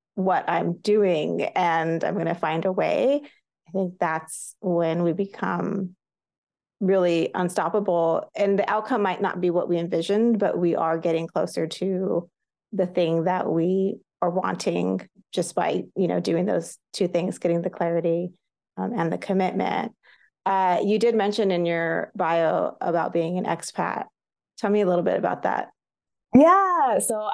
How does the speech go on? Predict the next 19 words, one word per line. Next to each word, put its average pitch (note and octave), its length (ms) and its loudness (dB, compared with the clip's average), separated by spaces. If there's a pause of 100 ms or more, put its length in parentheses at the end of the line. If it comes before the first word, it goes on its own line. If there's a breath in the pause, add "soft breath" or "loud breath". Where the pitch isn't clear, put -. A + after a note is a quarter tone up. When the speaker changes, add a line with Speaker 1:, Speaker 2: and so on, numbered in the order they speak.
Speaker 2:
I G#3+ 120 -2
have A3 180 -4
a G3+ 40 -4
background F3+ 360 -4
in F3+ 140 -6
education. E3 960 -2 (100)
Um, E3 360 -2
and F3+ 120 -2
so F#3 160 -2
after D#3+ 680 -2
college, F3 720 0
I D#3+ 160 0
was D#3 140 -6
like, D3+ 200 -4
"Where D#3+ 180 -4
can G#3 200 0
I A3+ 140 0
teach?" A#3+ 360 0
<laughs> F4 60 2